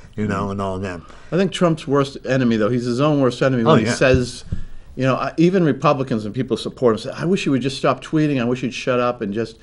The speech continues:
Speaker 2: you know, just be professional." But that's not him.
Speaker 1: No.
Speaker 2: You know, that's, he, he has no filter.
Speaker 1: No. And even though they try to stop him, but like he's always said, "I'm not a politician, I'm a businessman."
Speaker 2: Mm.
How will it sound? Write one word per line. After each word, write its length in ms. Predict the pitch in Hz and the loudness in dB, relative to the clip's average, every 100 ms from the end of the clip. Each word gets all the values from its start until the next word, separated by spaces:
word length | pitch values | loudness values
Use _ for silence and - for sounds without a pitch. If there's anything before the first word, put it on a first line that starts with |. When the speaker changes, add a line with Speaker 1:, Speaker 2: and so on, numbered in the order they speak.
| - - - - | -20 -20 -20 -4
Speaker 2:
you 100 | 127 | 0
know, 100 | 113 | 2
just 200 | 123 127 | 0 -2
be 80 | 156 | -2
professional." 800 | 139 123 131 131 127 127 120 110 | 2 2 4 2 2 0 -2 0
But 180 | 110 | -2
that's 240 | 113 110 110 | 0 -2 -2
not 180 | 110 98 | -4 -2
him. 360 | 107 80 78 - | -4 -4 -8 -12
Speaker 1:
No. 160 | 104 95 | -12 -8
Speaker 2:
You 120 | 101 | -6
know, 120 | 82 82 | -4 -4
that's, 420 | 92 - - - - - - - - - | -4 -6 -14 -20 -20 -20 -20 -20 -20 -16
he, 400 | 76 73 107 101 - | -14 -8 -6 -6 -10
he 260 | - 135 120 | -12 -4 0
has 200 | 123 117 | 0 0
no 100 | 123 | -4
filter. 380 | - 139 - - - - | -2 -4 -4 -14 -18 -14
Speaker 1:
No. 180 | 104 110 - - - - - - - - - - - | -12 -12 -18 -20 -20 -20 -20 -20 -20 -20 -20 -16 -2
And 260 | 127 123 | 2 4
even 220 | 135 151 143 | 2 2 4
though 120 | 139 | 4
they 140 | 127 | 2
try 200 | 123 127 | 2 2
to 120 | 120 | 2
stop 360 | 104 - 143 131 | 0 2 2 2
him, 120 | 113 | -4
but 120 | 113 | -4
like 180 | 110 113 | -6 -6
he's 200 | - 117 | -6 0
always 340 | 123 123 123 - | 2 4 2 0
said, 180 | 131 110 | 0 0
"I'm 180 | 110 | -2
not 200 | 110 110 110 | -2 -4 -4
a 60 | |
politician, 720 | 110 110 113 107 117 113 117 101 | -4 -4 -4 -6 -6 -6 -6 -6
I'm 140 | 92 | -8
a 80 | 92 | -8
businessman." 640 | 98 95 95 82 - - - - - | -8 -10 -12 -18 -20 -20 -20 -20 -20
Speaker 2:
Mm. 40 | - | -18